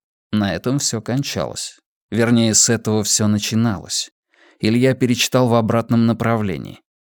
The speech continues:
Ничего не мог понять, кроме одного. Никакого привета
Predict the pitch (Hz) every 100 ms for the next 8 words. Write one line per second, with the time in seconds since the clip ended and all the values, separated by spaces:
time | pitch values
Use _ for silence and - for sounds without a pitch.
0 | _ - 127 180 - - 160 147 147 123
1 | 101 101 - - 78 107 151 - - 120
2 | 123 117 113 113 117 120 - _ _ _
3 | _ _ 78 104 139 147 147 135 98 80
4 | - 71 95 135 -